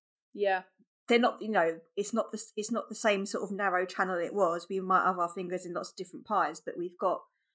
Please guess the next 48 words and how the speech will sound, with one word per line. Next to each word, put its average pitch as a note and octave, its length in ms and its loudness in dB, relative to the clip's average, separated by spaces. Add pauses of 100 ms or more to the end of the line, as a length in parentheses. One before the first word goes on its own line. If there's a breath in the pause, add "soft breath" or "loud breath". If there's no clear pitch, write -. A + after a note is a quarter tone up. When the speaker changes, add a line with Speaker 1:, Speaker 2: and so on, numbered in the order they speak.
(100)
Speaker 2:
lots - 320 0
more F#3 220 -2
options F3+ 380 -6
in F3 100 -10
terms E3+ 340 -8
of E3+ 160 -10
where F3 200 -2
to E3+ 140 -10
go F3+ 200 -2
with F#3+ 180 -4
things A3+ 440 -8 (500)
and F#3 140 -4
where - 160 2
to - 120 -10
specialise E3+ 640 -4
and E3+ 140 -10
what, - 100 -8
you F3+ 60 -6
know, D#3+ 240 -4 (120)
what, F3+ 180 -6 (840)
I G3 80 0
guess, G3+ 200 -4
try F#3+ 280 2
new F#3 160 -2
things. E3+ 440 -8
You F3 120 -4
might F3 240 2
find E3+ 320 -2
that - 80 -4
actually, E3 480 -4
"Oh, D#3+ 100 0
I D#3+ 60 0
really E3 280 -6
like F3+ 200 0
this F3+ 160 -8
part D#3 180 -4
of - 60 -14
my D#3 100 -6
business D#3+ 340 -10
that D3+ 140 -4
I - 60 -6
would E3+ 160 -4
never D#3+ 340 -6
have D#3+ 100 -10
considered." D#3 440 -8
And D#3+ 100 -8
I D#3+ 60 -6
think, E3+ 340 -8